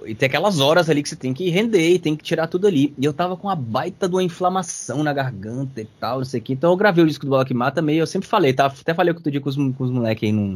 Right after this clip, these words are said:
num chatzinho, falei, cara, cantar é de fato o, o instrumento mais difícil, né, cara, que tem, porque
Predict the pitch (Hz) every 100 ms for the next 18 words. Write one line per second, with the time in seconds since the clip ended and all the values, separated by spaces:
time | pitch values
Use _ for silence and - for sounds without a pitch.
0 | 98 104 101 - 113 110 98 117 127 107
1 | 104 - - - 123 117 151 139 143 175
2 | 185 - 143 156 190 180 156 135 131 123
3 | - 139 147 160 202 - 127 131 107 113
4 | - - - 104 107 127 127 127 139